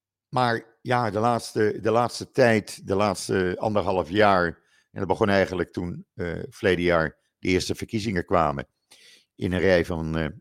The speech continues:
drie verkiezingen op een rij. Ehm, toen, ehm, toen verzaakte hij de boel.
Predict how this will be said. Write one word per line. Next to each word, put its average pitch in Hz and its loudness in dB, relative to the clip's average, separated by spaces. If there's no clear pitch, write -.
drie 92 -2
verkiezingen 85 0
op 87 -2
een 78 -2
rij. 78 2
Ehm, 107 6
toen, 127 6
ehm, 107 6
toen 139 2
verzaakte 147 2
hij 123 0
de 113 0
boel. 95 -2